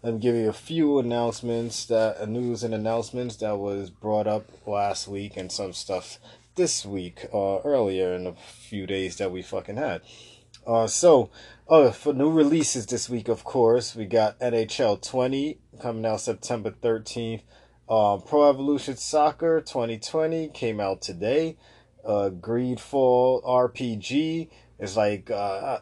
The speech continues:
a mix of Assassin's Creed and Dragon Age from what I've been looking at and reading about. Uh, I think that came out today as well, if I'm not, um, wrong. And, and today is the tenth, if you need to know, the day I'm recording this.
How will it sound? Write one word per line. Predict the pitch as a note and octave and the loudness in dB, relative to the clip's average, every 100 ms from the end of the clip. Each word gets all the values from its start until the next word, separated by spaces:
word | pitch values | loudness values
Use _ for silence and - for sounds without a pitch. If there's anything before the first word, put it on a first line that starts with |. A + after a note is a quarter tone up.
| - | -4
a | A2+ G2 | -4 -4
mix | G2 A#2 B2+ - | -4 -4 -4 -4
of | B2 G2+ | -2 0
Assassin's | - B2+ A#2+ A#2+ A2 - | 0 0 0 0 -6 -10
Creed | - C3+ B2 | -8 -6 -4
and | G#2 F2+ | -6 -6
Dragon | G2 A2+ B2+ C3+ C3+ | -2 0 0 -2 -2
Age | C#3 C3+ - | -2 -4 -6
from | A2 | -4
what | G#2 | -2
I've | G2+ | -2
been | F#2 F#2 G2 | -4 -4 0
looking | B2 D3 C3+ | 0 0 -4
at | C3+ | -2
and | G2 F2 | -4 -6
reading | F#2 B2 C3+ C#3 | -6 -4 -2 -4
about. | C3 C#3 C#3+ B2+ | 0 2 4 2
Uh, | G2 | 0
I | F#2 | -4
think | - D#3+ B2+ | -2 -4 -2
that | G#2+ F#2+ | -2 -2
came | - A#2 G#2+ | -4 -6 -4
out | G2+ - | -4 -6
today | G#2+ G2+ F#2 | -6 -4 -4
as | E2 | -6
well, | F2+ F#2 G#2 A#2 G#2 G2+ F#2+ | -10 -6 2 4 4 2 0
if | G2 G#2+ | -6 -4
I'm | G2 F#2+ | -4 -4
not, | F#2+ F#2+ F2+ - - - _ - C3 - - - | -6 -6 -6 -14 -20 -20 _ -18 -18 -18 -20 -4
um, | C#3 A2 G2+ F#2+ | 0 0 0 -2
wrong. | F#2 B2 A2 F#2+ G#2+ - _ _ _ _ _ | 4 6 6 2 -6 -12 _ _ _ _ _
And, | C3 B2 A#2+ A#2 A2+ | -2 0 2 0 -2
and | A2+ G#2 | -6 -4
today | C3 C#3 B2+ | 0 2 2
is | A2 - | -2 -6
the | |
tenth, | F2+ - D2+ - - | -12 -12 -12 -16 -16
if | G#2 - | -14 -12
you | F#2+ | -14
need | E3 E3 | -14 -14
to | G2 | -12
know, | F#2 C#3+ - - - - | -10 -10 -14 -20 -20 -12
the | F#2+ | -8
day | F2 | -6
I'm | D#2 E2 | -6 -10
recording | D#2+ F2 D2 D2 | -12 -10 -10 -12
this. | D2+ - | -14 -16